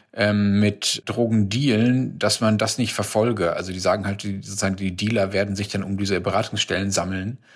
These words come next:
um quasi den Leuten das Zeugs zu verkaufen, damit die die Wege nicht so weit haben. So, keine Ahnung, ob das stimmt, aber das ist quasi die, die Art von,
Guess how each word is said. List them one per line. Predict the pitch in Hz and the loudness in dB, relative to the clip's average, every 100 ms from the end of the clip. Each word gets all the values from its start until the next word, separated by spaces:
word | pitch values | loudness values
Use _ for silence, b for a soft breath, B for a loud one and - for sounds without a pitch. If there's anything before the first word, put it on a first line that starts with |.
| B B | B B
um | 104 104 | -8 -2
quasi | 101 104 | 0 2
den | 95 | 2
Leuten | 101 98 | 0 0
das | 98 - | 0 0
Zeugs | 98 - | -2 -4
zu | - | -4
verkaufen, | 98 - 95 101 98 92 - | -4 0 0 0 -2 -2 -2
damit | 101 101 | 0 0
die | 98 | 0
die | 98 | 0
Wege | 113 120 | 2 2
nicht | 90 82 | 0 -2
so | 90 | -2
weit | 78 82 - | -2 -2 -2
haben. | 85 87 | -2 -2
So, | 95 | -4
keine | - 110 | 0 2
Ahnung, | 107 127 | 2 0
ob | 101 | -2
das | 98 - | -2 0
stimmt, | 127 143 - | 0 0 0
aber | 98 | 0
das | 107 110 | 2 2
ist | 110 - | 0 0
quasi | 98 98 95 | 2 0 -2
die, | 95 95 95 | -8 -6 -6
die | 101 87 | -2 0
Art | 92 - | 0 -2
von, | 95 92 | -6 -6